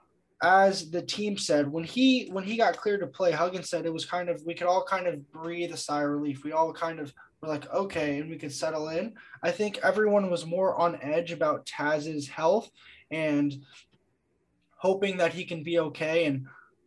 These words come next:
I think him coming back kind of relaxed everyone. Sure, it certainly relaxed this offense, it looked like. And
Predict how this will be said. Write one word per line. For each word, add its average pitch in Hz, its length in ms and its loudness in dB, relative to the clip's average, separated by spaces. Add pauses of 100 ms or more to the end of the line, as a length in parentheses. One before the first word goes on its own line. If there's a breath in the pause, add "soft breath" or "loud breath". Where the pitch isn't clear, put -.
(400)
I 160 140 2
think 175 320 -6
him 190 260 -6
coming 170 380 -4
back 165 320 4
kind 160 240 -2
of 143 140 -4
relaxed 156 580 2
everyone. 147 680 0
Sure, 240 420 2
it 175 120 -6
certainly 294 360 0
relaxed 190 380 2
this 156 140 -6
offense, 165 400 0
it 127 80 -10
looked 139 200 -10
like. 143 380 -6
And 151 360 -4